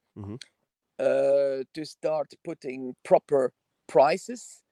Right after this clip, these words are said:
Speaker 2: but that was very gradual, because the first, uh, opportunity for me to start putting my work online was in two thousand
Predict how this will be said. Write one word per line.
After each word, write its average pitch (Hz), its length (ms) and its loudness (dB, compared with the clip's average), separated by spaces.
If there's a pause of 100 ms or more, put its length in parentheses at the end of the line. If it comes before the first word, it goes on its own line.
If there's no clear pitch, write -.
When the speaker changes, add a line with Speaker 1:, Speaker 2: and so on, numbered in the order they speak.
(200)
Speaker 2:
but 147 180 -8
that 185 200 2
was 170 340 -8
very 180 460 -2 (500)
gradual, 139 640 0 (640)
because 156 240 -10
the 175 120 -4
first, - 640 0 (840)
uh, 165 540 4 (140)
opportunity 170 720 -12
for 151 220 -2
me 160 220 -6 (120)
to 139 720 -4 (600)
start - 380 4 (100)
putting 160 300 -8
my 147 140 0
work 143 320 -2
online 156 420 0 (220)
was 151 520 -2
in 139 240 -12
two 165 120 -6
thousand 151 520 -4